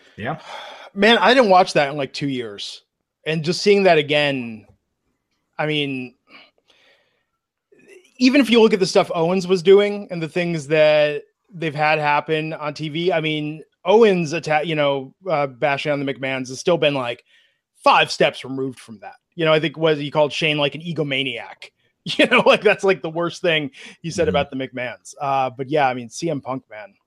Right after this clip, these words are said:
Speaker 2: like, nothing has touched that.
Speaker 1: I'm sure. Where was Austin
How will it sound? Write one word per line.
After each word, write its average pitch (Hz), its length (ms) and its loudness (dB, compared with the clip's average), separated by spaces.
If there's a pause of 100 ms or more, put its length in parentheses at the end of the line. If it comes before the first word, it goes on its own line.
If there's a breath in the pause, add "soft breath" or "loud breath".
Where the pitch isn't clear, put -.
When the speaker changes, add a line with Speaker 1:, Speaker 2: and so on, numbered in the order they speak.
(100)
Speaker 2:
like, 117 300 -10
nothing 139 280 -2
has 113 140 -10
touched - 260 -10
that. 87 220 -16 (340)
Speaker 1:
I'm 120 160 -12
sure. 135 300 -8
Where 147 260 2
was 156 160 4
Austin 113 600 0